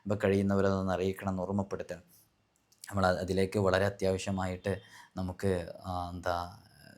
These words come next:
ചില സാമ്പത്തികമായിട്ടുള്ള സഹായങ്ങളൊക്കെ ലഭിച്ചിട്ടില്ലെങ്കിൽ നിലച്ചു പോവും. അതുകൊണ്ടാണ് നമ്മൾ ഇടയ്ക്കിടയ്ക്ക് അത് സൂചിപ്പിക്കുന്നത്. അപ്പോൾ അല്ലാഹു സുബ്ഹാനഹു വ തആല മുന്നൂറ്റി പതിമൂന്ന് സ്വഹാബാക്കൾ ബദ്രിൽ പങ്കെടുത്തവർക്ക് വലിയ വിജയം നൽകി.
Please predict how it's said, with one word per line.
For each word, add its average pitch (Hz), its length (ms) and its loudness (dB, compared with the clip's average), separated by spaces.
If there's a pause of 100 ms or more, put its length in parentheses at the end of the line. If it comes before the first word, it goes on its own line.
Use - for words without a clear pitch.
ചില 95 360 -2
സാമ്പത്തികമായിട്ടുള്ള 95 1040 -2 (400)
സഹായങ്ങളൊക്കെ 95 720 -2
ലഭിച്ചിട്ടില്ലെങ്കിൽ 95 840 0
നിലച്ചു 92 340 0
പോവും. 92 280 2
അതുകൊണ്ടാണ് 92 380 -2
നമ്മൾ 95 160 0 (440)
ഇടയ്ക്കിടയ്ക്ക് 104 440 0
അത് 104 180 4
സൂചിപ്പിക്കുന്നത്. 101 800 0 (380)
അപ്പോൾ 123 260 12 (1160)
അല്ലാഹു 120 360 10
സുബ്ഹാനഹു 123 600 4
വ 123 140 6
തആല 120 380 6
മുന്നൂറ്റി 117 500 4
പതിമൂന്ന് 123 720 4 (540)
സ്വഹാബാക്കൾ 101 800 4 (180)
ബദ്രിൽ 98 480 2
പങ്കെടുത്തവർക്ക് 101 760 0
വലിയ 95 340 2
വിജയം 98 380 2
നൽകി. 87 280 -8